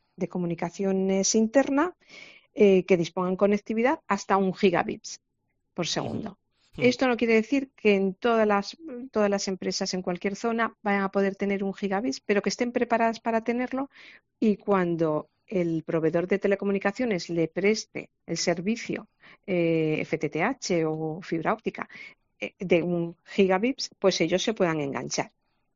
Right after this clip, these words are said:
Speaker 1: Quiero decir que nosotros subvencionamos que se tenga la instalación de la red electrónica de alta velocidad hasta un gigabits, aunque luego no vamos a ir a med-,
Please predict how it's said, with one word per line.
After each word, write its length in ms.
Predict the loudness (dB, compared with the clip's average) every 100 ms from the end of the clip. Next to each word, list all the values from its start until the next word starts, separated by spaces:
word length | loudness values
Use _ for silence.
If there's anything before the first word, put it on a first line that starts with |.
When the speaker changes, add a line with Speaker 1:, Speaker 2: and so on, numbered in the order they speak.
| -2
Speaker 1:
Quiero 160 | 2
decir 240 | 2 0 2
que 260 | 2 2 _ _ _ _ _
nosotros 440 | -2 0 0 0 -2
subvencionamos 720 | 0 0 2 0 0 -2 -4 _ _ _ _ _ _
que 300 | 4 4 4 -4
se 240 | -2 0
tenga 340 | 2 2 2 2
la 160 | 2 2
instalación 600 | 2 2 2 2 0 2
de 120 | 4
la 100 | 4
red 260 | 2 0 0 _ _
electrónica 640 | 0 0 0 -6 -2 0 2
de 80 |
alta 260 | 2 2 0
velocidad 480 | 0 -2 0 -2 -2 _ -4
hasta 260 | -2 0 0
un 100 | 0
gigabits, 480 | -2 -2 -4 -6 -4
aunque 300 | -2 2 2
luego 240 | 2 2
no 100 | 2
vamos 300 | 2 2 0
a 40 | -2
ir 140 | -2
a 60 | -2
med-, 260 | -4 -4